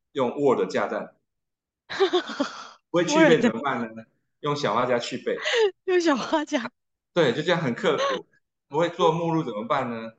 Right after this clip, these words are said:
Speaker 1: 不会做目录，用，也用 Word 做目录。所以就这样一路做，做，做，做，做，啊，做，其实后来发现一，一件事情就是，哎，原来我不会架站，什么都不懂，可是我也可以帮公司，呃，透过搜寻引擎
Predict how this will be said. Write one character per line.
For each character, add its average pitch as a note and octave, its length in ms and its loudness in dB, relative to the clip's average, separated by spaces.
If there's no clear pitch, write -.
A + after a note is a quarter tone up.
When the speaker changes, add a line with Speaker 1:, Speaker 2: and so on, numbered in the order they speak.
Speaker 1:
不 C3 80 -4
会 D3+ 80 -2
做 D#3 200 0
目 D#3 160 -2
录， D3 60 -4
用， C#3+ 180 -2
也 G#2+ 180 0
用 D#3+ 200 0
Word A#2 280 0
做 B2+ 120 -4
目 B2+ 200 -6
录。 A2 200 -8
所 D3 120 -4
以 C#3 40 -6
就 D#3+ 100 0
这 E3 80 -2
样 D#3 200 0
一 C3 60 -2
路 C#3+ 180 -4
做， C#3 260 0
做， C3 180 0
做， B2+ 180 0
做， B2 180 -4
做， A#2+ 180 -2
啊， C3 160 -6
做， D#3 280 -4
其 D3 160 -8
实 D3+ 60 -6
后 D#3+ 100 2
来 C#3 100 0
发 C3+ 140 -4
现 C3+ 160 -4
一， C3 140 -12
一 B2+ 100 -8
件 C#3 180 -4
事 C#3 100 -8
情 A#2 100 -4
就 A#2+ 100 -6
是， B2 180 -12
哎， D3 80 -2
原 D3 240 2
来 C3 440 -2
我 B2 140 -8
不 A#2 80 -12
会 D#3+ 140 2
架 D#3+ 200 2
站， C#3+ 340 -2
什 A#2 140 -8
么 A#2 80 -4
都 C#3+ 80 -2
不 C#3 140 -8
懂， F#2+ 240 -2
可 G#2 100 -8
是 A2 100 -6
我 B2+ 140 2
也 G#2+ 80 0
可 B2 60 -4
以 A#2 40 -2
帮 A2+ 240 -4
公 A#2+ 220 -6
司， A2 320 -12
呃， F2 280 -4
透 B2 200 -6
过 A2 300 0
搜 A#2 160 0
寻 A2 200 -8
引 F2 60 -12
擎 E2 340 -12